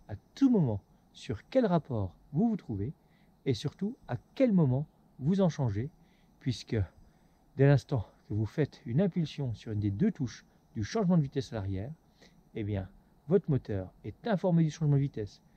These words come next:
Il va automatiquement réduire le couple, donc du coup, les changements de vitesse seront beaucoup plus doux, beaucoup plus agréables. Vous allez également optimiser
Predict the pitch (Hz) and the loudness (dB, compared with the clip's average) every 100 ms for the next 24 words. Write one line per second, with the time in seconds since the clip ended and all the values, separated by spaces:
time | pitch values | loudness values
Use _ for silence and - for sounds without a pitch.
0 | _ _ _ 131 107 113 - 226 - 170 | _ _ _ 0 2 0 0 -2 2 2
1 | 143 143 - 113 - - 170 214 208 190 | 2 0 -2 -4 -6 -6 0 2 4 2
2 | 196 233 233 - _ - 123 120 135 - | 2 0 -4 -6 _ -2 2 2 0 -2
3 | 185 240 135 117 175 160 147 135 156 170 | -6 -4 -2 0 2 4 4 4 0 -2
4 | - - - 123 120 120 160 196 180 - | -4 -16 -6 0 0 2 0 -2 -4 -2
5 | 165 160 185 - _ _ - 120 202 190 | 0 2 2 -2 _ _ -6 2 2 2
6 | 185 185 165 147 139 117 - - - - | 0 2 4 6 4 2 -4 -16 -20 -20
7 | _ - 110 117 117 117 117 107 - - | _ -4 2 2 4 2 0 -4 -8 -2
8 | 196 - 165 147 113 | -2 0 2 2 2